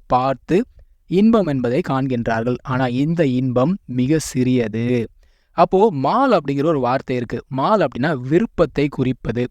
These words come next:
சரிங்களா? அதனாலதான் இதற்கு மாலை அப்படிங்கிற ஒரு பெயர் வந்தது. இந்த மாலை அப்படிங்கிறது தொடுக்கப்படுவது என்பதனால் தொடை என்ற ஒரு பெயரும் இருக்கு. அதை அணிவித்த பொழுது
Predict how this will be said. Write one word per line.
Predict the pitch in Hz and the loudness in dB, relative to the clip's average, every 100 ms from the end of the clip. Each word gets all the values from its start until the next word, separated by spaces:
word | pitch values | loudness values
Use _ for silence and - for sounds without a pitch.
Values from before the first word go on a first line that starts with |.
| - _ _ - | -8 _ _ -10
சரிங்களா? | 123 127 139 95 _ - | -2 0 0 -2 _ -6
அதனாலதான் | 120 135 131 107 117 208 - _ | -2 0 0 -2 -2 -2 -2 _
இதற்கு | - 151 170 147 196 | -4 0 0 0 -2
மாலை | 151 120 147 214 233 175 170 - | -4 -4 -2 0 4 4 4 0
அப்படிங்கிற | 127 123 135 120 | -4 -2 0 0
ஒரு | 131 - | -2 -4
பெயர் | - 165 196 | -2 0 0
வந்தது. | 151 131 120 - _ - | -2 -2 -4 -8 _ -4
இந்த | 175 180 | 0 2
மாலை | 143 160 240 269 214 | 2 2 4 4 2
அப்படிங்கிறது | 147 156 135 117 139 180 | 0 -2 -2 -2 -2 -4
தொடுக்கப்படுவது | - 185 233 220 190 151 151 143 139 151 | -2 0 0 0 0 0 2 2 2 2
என்பதனால் | 120 113 104 101 104 131 151 _ _ _ - | 2 0 -2 -4 -2 -2 -2 _ _ _ -4
தொடை | 180 185 220 | 0 2 2
என்ற | 202 143 131 | 2 2 0
ஒரு | 120 120 110 | -2 -4 -4
பெயரும் | 120 123 131 123 | -2 0 0 0
இருக்கு. | 117 113 - 110 139 240 - _ _ - | -2 -6 -6 -2 0 0 -2 _ _ -8
அதை | 131 165 170 | -4 0 0
அணிவித்த | 185 214 240 180 160 | 2 2 2 2 0
பொழுது | 135 127 127 | 0 0 0